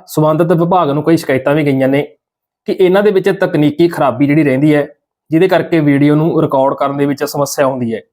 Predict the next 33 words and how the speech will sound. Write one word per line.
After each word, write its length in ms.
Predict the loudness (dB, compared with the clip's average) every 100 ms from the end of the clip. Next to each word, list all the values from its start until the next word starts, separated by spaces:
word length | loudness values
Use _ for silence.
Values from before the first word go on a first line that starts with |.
| _ _ _ -8
ਇਸ 140 | -4
ਤੋਂ 100 | 0
ਇਲਾਵਾ 300 | 0 0 -2 0
ਇਹ 120 | 0
ਸ਼ਿਕਾਇਤਾਂ 400 | 0 -2 -2 0
ਵੀ 100 | 0
ਗਈਆਂ 260 | 2 0 2
ਨੇ 300 | 0 -2 -8 _ _ _
ਕਿ 60 | -4
ਕਈ 220 | 0 2
ਲੋਕ 320 | 2 0 0
ਹੁੰਦੇ 240 | 0 2 2
ਆ 40 |
ਜਿਹੜੇ 220 | 2 0
ਇਹ 160 | 2 0
ਟੈਸਟ 360 | 2 0 -2
ਦੇ 80 | -2
ਵਿੱਚੋਂ 220 | -2 -2
ਤਾਂ 120 | -2 -2
ਫੇਲ 220 | 0 0
ਹੋ 120 | 2
ਜਾਂਦੇ 280 | 2 2 0
ਆ, 60 | -2 -10 _ _ _ -6
ਪਰ 120 | -6
ਚੋਰ 420 | -2 0 2 2
ਮੋਰੀਆਂ 360 | 2 2 2 2
ਥਾਣੀ 440 | 0 0 0 -2 -10 _ _ -8
ਆਪਣਾ 280 | -2 -2
ਡਰਾਈਵਿੰਗ 460 | 0 0 0 0 0
ਲਾਇਸੈਂਸ 540 | 0 -2 -2 -4 -4 -8 -10 _ -6
ਬਣਾ 200 | -4 -4
ਜਾਂਦੇ 280 | -6 -10
ਆ। 100 | -14